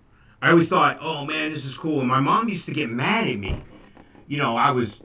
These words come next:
an adult living outside the house, but sh-, we, if we would go somewhere together or something, I would take the toll roads. And she would go, "I don't know why you're paying these tolls. You got free roads right here." I'm like, "Yeah, I'm paying for time.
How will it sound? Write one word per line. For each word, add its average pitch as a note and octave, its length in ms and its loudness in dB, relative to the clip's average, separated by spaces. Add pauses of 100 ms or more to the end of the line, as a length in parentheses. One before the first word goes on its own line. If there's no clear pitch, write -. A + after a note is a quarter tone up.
(100)
an B2+ 160 -2
adult C3+ 360 0
living A2+ 220 -2
outside G#2 480 -2
the F#2+ 80 -10
house, C3 320 -4
but A2 200 -8
sh-, - 160 -12
we, A#2 260 -8
if A2+ 120 -4
we C#3 120 -2
would A2+ 140 -4
go E3+ 200 4
somewhere G#2+ 400 0
together A#2 400 -4
or G#2 60 -2
something, G#2 320 -4
I A2 100 0
would A2 140 -6
take A#2+ 180 -4
the G2+ 60 -12
toll E3+ 300 -4
roads. F2+ 280 -6
And G2 80 -10
she - 160 -8
would G#2 100 -2
go, F#2+ 180 -4 (280)
"I B3 220 0
don't C4+ 160 -4
know A3+ 120 0
why F#3 280 0
you're F#3+ 200 0
paying F#3 360 -2
these E3+ 240 -2
tolls. E3+ 340 -2
You E3+ 80 -8
got F3+ 140 -4
free A#3+ 300 -4
roads F3+ 340 0
right F3 200 0
here." A#3+ 120 -2
I'm A#3 80 -4
like, A3 160 -6 (240)
"Yeah, C#4+ 420 2
I'm G#3 200 2
paying D4 280 -2
for G3+ 140 0
time. G3 680 -4